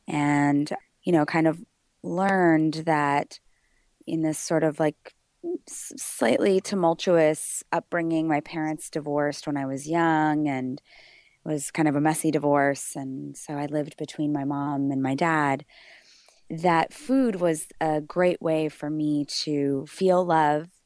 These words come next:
and to show love to the people who were feeding me. My grandmother is my mom, my dad. And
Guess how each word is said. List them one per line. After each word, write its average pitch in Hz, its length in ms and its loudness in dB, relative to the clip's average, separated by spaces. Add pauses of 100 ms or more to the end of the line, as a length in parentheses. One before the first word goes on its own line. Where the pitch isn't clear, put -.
(540)
and 165 460 0
to 160 520 -6
show 180 540 0
love 143 360 -4 (160)
to 139 600 -6
the - 60 -12
people 147 320 -8
who 147 100 -6
were 147 120 -6
feeding 156 320 -4
me. 131 260 -6
My 143 140 -2
grandmother 143 520 -4
is 139 140 -6
my 135 140 -4
mom, 131 280 -8
my 127 120 -8
dad. 139 420 -6 (1040)
And 160 500 4